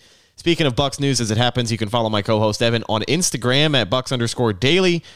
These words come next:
can also find him on Twitter at Evan N F L and check out his written work at bucs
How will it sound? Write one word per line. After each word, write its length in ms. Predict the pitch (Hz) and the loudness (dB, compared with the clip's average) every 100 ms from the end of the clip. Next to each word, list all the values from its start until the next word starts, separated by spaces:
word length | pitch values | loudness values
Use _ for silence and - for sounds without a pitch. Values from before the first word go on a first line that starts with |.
| _ _ | _ _
can 80 | 135 | 0
also 180 | 123 123 | 0 -2
find 240 | 127 113 | -2 0
him 140 | 120 | 0
on 140 | 113 104 | 0 -2
Twitter 340 | - 185 185 - | 2 2 2 0
at 200 | 139 - | -2 0
Evan 220 | 123 113 | 0 0
N 100 | 104 | 0
F 140 | 101 165 | 0 2
L 220 | 180 180 | 2 2
and 100 | 107 | -2
check 220 | - 127 127 | 0 0 0
out 180 | 120 | -2
his 240 | 123 127 92 | 0 -2 -2
written 420 | 87 175 - 127 | -2 -2 0 -2
work 380 | 156 247 226 - - _ _ | 2 0 -2 -12 -18 _ _
at 380 | 110 110 _ - | 0 0 _ -2
bucs 400 | 127 131 - | -2 -2 -4